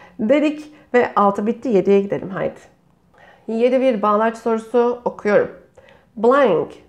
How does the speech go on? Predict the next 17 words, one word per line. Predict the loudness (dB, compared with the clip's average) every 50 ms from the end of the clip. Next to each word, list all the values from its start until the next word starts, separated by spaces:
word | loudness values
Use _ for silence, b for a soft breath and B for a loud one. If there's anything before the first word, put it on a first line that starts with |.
| _ _ _
Economic | -14 -6 -2 0 2 2 2 0 0 -2 -2
growth | -2 0 2 2 2 2 0 -2 -4 -4
has | -4 -4 -4 -4
slowed | -8 -8 -2 0 2 2 2 0 -2 -4 -2
globally | 0 2 2 2 2 2 2 2 2 0 0 -2
over | -2 -2 0 -2
the | -2 -4 -8 -6 -4
past | -4 -4 -4 -4 -6
decade. | -8 -6 -4 -4 -2 -2 -2 -4 -6 -12 -20 b b b b b b b b
Policymakers | 0 0 0 0 0 -2 -2 -2 0 -2 -4 -2 2 2 2 2 2
find | -2 -6 -4 -2 -2 0 0
it | -2 -2 -4 -8
challenging | -6 -4 -2 0 2 0 0 0 0 0 0 0 -4 -6 B B B B B
to | -4
implement | -2 -2 -2 -2 -2 -4 -4 -4 -2 -4 -4 -6
effective | -8 -8 -6 -8 -8 -6 -6 -6 -4
measures | -2 -2 -2 -2 -2 0 2 2 2 2 0 -6 -16